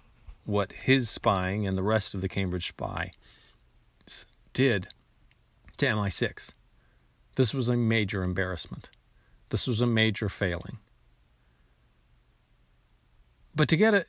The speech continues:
at least somewhat of an accurate picture of what Philby and others did, the two things that keep coming up in my research one,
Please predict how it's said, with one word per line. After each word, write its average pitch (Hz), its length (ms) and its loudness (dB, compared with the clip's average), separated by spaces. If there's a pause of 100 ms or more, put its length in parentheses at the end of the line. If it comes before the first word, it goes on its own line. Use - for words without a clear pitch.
(120)
at 156 80 0
least - 460 0
somewhat 165 540 6
of 113 100 2
an 117 80 2
accurate 110 640 2
picture 101 460 0
of 90 200 -4 (560)
what 113 600 2 (240)
Philby 101 500 2
and 95 100 0
others 95 320 -2
did, 85 300 -2 (1040)
the 117 80 2
two 220 200 4
things 123 460 0 (880)
that 123 200 6
keep 160 220 2
coming 120 340 2
up 101 200 0
in 98 80 0
my 90 340 0 (1000)
research 135 680 2 (1400)
one, 110 460 -2